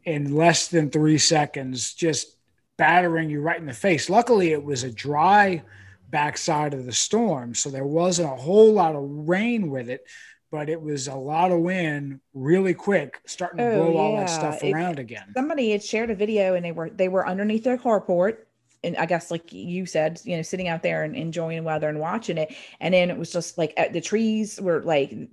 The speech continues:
Speaker 2: going all kind of, uh, different ways. And then all of a sudden it was, like,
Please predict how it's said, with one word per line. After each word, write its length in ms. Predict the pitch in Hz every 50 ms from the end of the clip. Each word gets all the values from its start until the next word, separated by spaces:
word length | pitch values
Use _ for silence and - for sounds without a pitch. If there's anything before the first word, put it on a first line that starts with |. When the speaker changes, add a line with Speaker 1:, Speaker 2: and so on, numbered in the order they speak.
| _ - - -
Speaker 2:
going 320 | - 185 180 185 196 190
all 220 | - - 180 185 180
kind 220 | - 220 185 185
of, 200 | 175 - - 170 - _ -
uh, 200 | 175 170 151 143
different 280 | 147 - 185 - 196 151
ways. 360 | 180 185 185 185 185 185 180
And 100 | 185 170
then 120 | 156 151 -
all 200 | - 170 190 196
of 60 | 185
a 60 | 185
sudden 280 | - - 185 180 175 170
it 80 | 160
was, 160 | - 160 160
like, 320 | 175 165 160 151 151 -